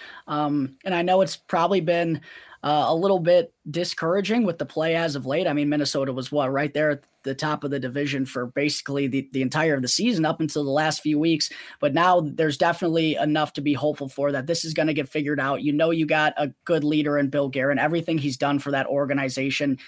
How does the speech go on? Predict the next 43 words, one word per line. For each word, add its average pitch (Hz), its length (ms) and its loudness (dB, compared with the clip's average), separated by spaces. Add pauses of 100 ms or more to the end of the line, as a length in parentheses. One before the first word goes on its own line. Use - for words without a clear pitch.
You 220 80 0
have 214 100 4
no 240 120 6
reason 190 380 4
not 175 260 2
to 147 60 -6
trust - 360 0
him 120 100 -6
at 127 100 -10
this - 140 -4
point, 110 280 -10
right? 143 300 0
So 147 260 0
it's 139 140 -4
like, 139 260 -2 (300)
now 185 200 4
it's 214 100 2
just - 140 -4
kind 208 260 2
of 160 200 0 (320)
all 180 260 4
aboard 180 420 2
and 143 320 0 (160)
getting 170 200 -2
ready 175 220 0
to 160 80 -4
gear 160 260 0
up 170 120 0
for 165 100 -8
the 156 80 -4
most 156 220 -4
meaningful 160 360 -4
time 160 260 -2
of 156 60 0
the 143 60 -2
season. 151 400 -2
And 143 120 0
hey, 160 200 2
listen, 156 380 0
Seth, 147 400 -2
us 190 200 2
Blackhawks 175 560 2
fans, 165 360 2